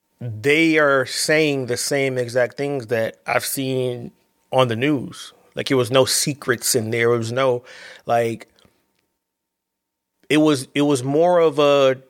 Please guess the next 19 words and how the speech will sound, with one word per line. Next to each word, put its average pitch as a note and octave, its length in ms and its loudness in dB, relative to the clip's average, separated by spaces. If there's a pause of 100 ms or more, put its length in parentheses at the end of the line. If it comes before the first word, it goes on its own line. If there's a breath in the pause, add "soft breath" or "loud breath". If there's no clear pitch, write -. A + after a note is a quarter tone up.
(880)
"You C#3 200 -2
should C#3+ 240 2
get C3+ 200 2
vaccine, C3 680 0
let's B2 180 2
scare C#3 300 2
you C3 220 -2
into C3 180 -4
vaccine," B2+ 800 -2 (360)
you C3+ 120 2
know, A#2+ 340 4 (920)
excuse E3 380 -2
me, C3+ 160 -6 (1300)
which C#3 380 2
is C3 320 4 (160)
weird D3 380 4
to D#3+ 100 -2
me D#3+ 220 0
because B2+ 640 2